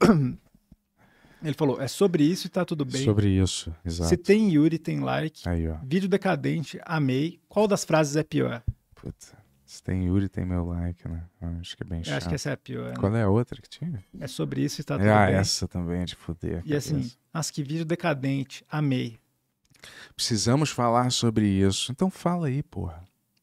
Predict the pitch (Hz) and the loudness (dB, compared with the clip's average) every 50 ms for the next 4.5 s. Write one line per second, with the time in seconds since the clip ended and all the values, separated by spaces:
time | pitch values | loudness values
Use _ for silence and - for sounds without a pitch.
0 | _ - - 180 202 220 - - 151 143 131 131 135 143 131 107 107 117 123 127 | _ -10 -8 -2 2 2 4 4 4 4 4 4 4 2 0 0 0 0 0 0
1 | 135 135 - 262 302 294 - 220 - - 220 - 175 151 127 - - 147 139 135 | -2 -2 -4 -6 -6 -4 -6 -8 -6 -6 -6 -4 -4 -6 -6 -4 -2 0 0 0
2 | 127 120 113 110 107 127 131 131 123 - 127 117 113 120 127 - 143 151 175 185 | 0 0 0 2 2 2 2 2 2 2 2 2 4 2 2 0 2 2 2 2
3 | 190 - - 180 175 175 170 - 151 139 135 139 - - - - 110 101 101 104 | 2 2 0 2 2 2 2 2 0 2 2 2 2 4 6 6 4 6 6 6
4 | 110 110 107 107 98 - - - 98 104 | 6 6 6 6 4 6 6 4 6 6